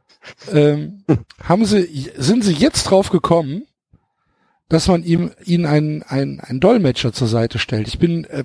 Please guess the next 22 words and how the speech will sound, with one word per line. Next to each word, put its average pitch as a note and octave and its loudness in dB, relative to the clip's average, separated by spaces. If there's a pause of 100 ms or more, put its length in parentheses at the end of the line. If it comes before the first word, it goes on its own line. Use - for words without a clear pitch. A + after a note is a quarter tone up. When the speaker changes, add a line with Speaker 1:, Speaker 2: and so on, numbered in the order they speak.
Speaker 1:
freudig A#3+ 0
erregt. F3 0 (340)
Und A#3+ 0
nach, D#3+ 2 (180)
nach D3+ 0 (100)
erster G3 2
Hand A#3+ -2
Informationen, C#3 -4
also C3+ -6
ich - -6
hab's - -2
selber G3+ 4
nicht F#3+ -2
gesehen, D3 0 (420)
aber D3+ 4
die C#3+ -2
Informationen C#3+ 2
sind C3 0
wirklich D#3 -2
aus - -8
erster E3 0
Hand, C3+ -2